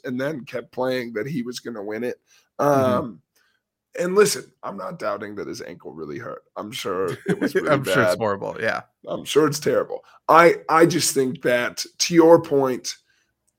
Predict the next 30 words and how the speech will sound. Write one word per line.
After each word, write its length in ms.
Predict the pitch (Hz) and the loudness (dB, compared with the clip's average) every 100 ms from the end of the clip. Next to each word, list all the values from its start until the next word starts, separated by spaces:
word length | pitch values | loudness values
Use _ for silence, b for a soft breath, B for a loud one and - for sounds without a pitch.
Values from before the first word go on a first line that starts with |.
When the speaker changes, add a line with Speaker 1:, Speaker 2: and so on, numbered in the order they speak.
| - | -12
Speaker 1:
yes, 540 | 156 175 190 151 - | 4 6 6 4 -2
the 280 | - 143 147 | -8 -8 -4
quarterback 580 | - 147 147 139 131 131 | 6 6 8 2 -2 -4
is 140 | 151 | -6
gonna 180 | 180 175 | -4 -2
have 220 | 123 123 | -2 -4
more 300 | 139 120 127 | -6 -6 -4
stats 600 | 127 - 127 143 131 - | -4 -2 -2 -2 -4 -8
than 140 | 135 | -8
the 80 | 127 | -6
guys 300 | 120 120 123 | -6 -4 -4
he 80 | 123 | -6
was 140 | 120 | -6
throwing 340 | - 127 131 147 | 0 2 2 0
to, 160 | 180 165 | -2 -2
but 180 | 143 | -2
their 280 | 156 156 151 | 4 6 6
impacts 580 | 139 147 151 185 127 - | 4 0 -2 -4 -4 -4
are, 100 | 127 | -2
like, 200 | 127 127 | -2 -2
more 240 | 123 120 | 0 0
magnified. 560 | 117 120 113 101 - 87 | 0 -4 -8 -10 -8 -2
I 120 | 127 151 | 2 2
would 100 | 147 | 2
have 100 | - | -2
for 80 | |
sure 220 | 123 127 131 | -2 2 2
gone 260 | 123 123 | 0 -4
with 120 | 123 | -8
Kelce. 500 | - 127 120 127 127 | -6 -6 -4 -4 -4